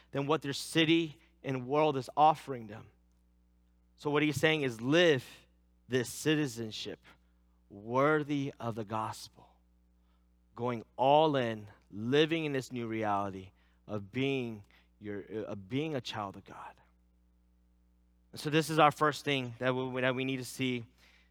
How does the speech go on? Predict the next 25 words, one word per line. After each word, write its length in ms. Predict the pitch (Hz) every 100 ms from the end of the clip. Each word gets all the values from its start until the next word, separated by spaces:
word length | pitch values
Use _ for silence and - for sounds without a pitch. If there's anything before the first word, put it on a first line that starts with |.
| _
And 100 | 127
they 100 | 135
will 120 | 165
build 280 | 165 160 170
upon 340 | 160 147 160 151
each 160 | -
other. 180 | 135 127
These, 240 | 127 139
all, 220 | 147 151 151
all 280 | 151 160
of 60 | 160
these 140 | 147
will 80 | 139
bu-, 180 | 127 127
all 140 | 143
these 160 | 156 147
points 240 | - 151
will 60 | 123
build 180 | 147 143
upon 260 | 156 151
each 140 | 143 -
other. 140 | 120
But 100 | 120
we 100 | 127
understand 480 | 147 160 - 160